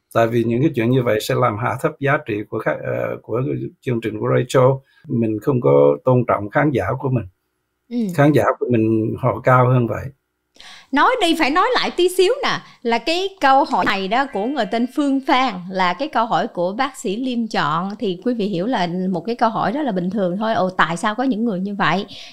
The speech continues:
Speaker 2: Nhưng mà tại vì cái bình luận kế tiếp á, là một cái điển hình cho mọi người thấy được là có những người người ta suy nghĩ rất là tiêu cực giống như vậy, cho nên Rachel mới đưa lên,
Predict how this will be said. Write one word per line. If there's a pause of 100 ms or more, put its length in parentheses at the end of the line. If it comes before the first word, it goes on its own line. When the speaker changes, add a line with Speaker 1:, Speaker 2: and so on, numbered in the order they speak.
(100)
Speaker 2:
Nhưng
mà
tại
vì
cái
bình
luận
kế
tiếp
á,
là
một
cái
điển
hình
cho (100)
mọi
người
thấy
được (180)
là (280)
có (140)
những
người
người
ta
suy
nghĩ
rất
là
tiêu (100)
cực
giống
như
vậy,
cho
nên
Rachel
mới
đưa
lên,